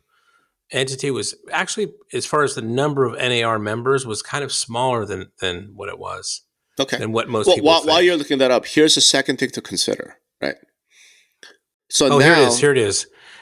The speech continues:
Speaker 2: Okay.
Speaker 1: Eighty-four percent of brokers are independent and non-franchised, and
Speaker 2: Yep.
Speaker 1: eleven percent are independent franchised firms. Now, this is
Speaker 2: Mm-hmm.
Speaker 1: brokers.
Speaker 2: Yeah.
Speaker 1: So, so I don't know how that translates to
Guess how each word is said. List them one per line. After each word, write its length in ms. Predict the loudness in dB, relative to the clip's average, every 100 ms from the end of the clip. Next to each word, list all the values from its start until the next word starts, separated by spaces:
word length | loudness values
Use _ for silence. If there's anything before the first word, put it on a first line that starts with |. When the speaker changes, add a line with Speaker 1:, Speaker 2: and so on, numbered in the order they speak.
| _
Speaker 2:
Okay. 120 | 0 2
Speaker 1:
Eighty-four 440 | 4 0 0 0
percent 420 | 0 0 0 0
of 80 | -2
brokers 420 | -2 -2 -2 -2
are 220 | 0 0 0
independent 640 | -2 -2 -4 -4 -4 -4 -6
and 180 | -6 -2
non-franchised, 1000 | -2 -2 -2 -4 -2 -4 -6 -8 -10 -14 -20 -20 -20 -6
and 140 | -2
Speaker 2:
Yep. 80 | 2
Speaker 1:
eleven 260 | 4 2 -2
percent 400 | -4 -2 -2 -4
are 100 | -6
independent 580 | -4 -4 -4 -6 -6 -6
franchised 800 | -6 -4 -4 -4 -4 -4 -6 -10 _ _
firms. 640 | _ -2 -2 -2 -6 -10 -4
Now, 120 | 0
this 200 | 2 2
is 80 | 0
Speaker 2:
Mm-hmm. 120 | 4
Speaker 1:
brokers. 680 | 4 4 -2 -10 -8 -10 -12 _ _ _ _
Speaker 2:
Yeah. 140 | 2 2 -4 _ -2
Speaker 1:
So, 380 | 0 0 -2 -12 _
so 160 | -2 0
I 60 |
don't 100 | 2
know 140 | 0 2
how 160 | 0
that 160 | -2 -4
translates 600 | -4 -2 0 -2 -2 -4 -2
to 400 | 0 0 -2